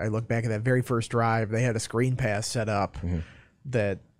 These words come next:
Speaker 1: man, did they connect on that.
Speaker 2: Yeah.
Speaker 1: I think it's going a long ways. And it was a little long from Wells. I don't know if it's adrenaline right away. You're,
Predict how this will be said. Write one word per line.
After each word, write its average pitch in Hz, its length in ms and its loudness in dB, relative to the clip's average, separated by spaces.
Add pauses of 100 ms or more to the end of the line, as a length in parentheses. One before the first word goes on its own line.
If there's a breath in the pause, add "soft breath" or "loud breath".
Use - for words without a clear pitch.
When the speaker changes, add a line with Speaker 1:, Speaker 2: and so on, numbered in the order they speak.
Speaker 1:
man, 123 340 2
did 120 100 -4
they 123 80 4
connect 131 400 0
on 117 100 0
that. 107 240 4
Speaker 2:
Yeah. 107 80 -2
Speaker 1:
I 117 60 0
think 131 120 0
it's 127 120 -2
going 123 220 0
a 110 60 0
long 107 280 -2
ways. 101 540 0
And 101 100 -6
it - 20 -4
was 110 160 -6
a 117 40 -2
little 120 220 2
long 117 360 0
from 117 180 -2
Wells. 110 460 0
I 110 80 0
don't 110 100 -2
know 110 80 -2
if 113 80 -4
it's 113 140 -8
adrenaline 123 600 2
right 117 200 2
away. 113 320 2
You're, 107 260 0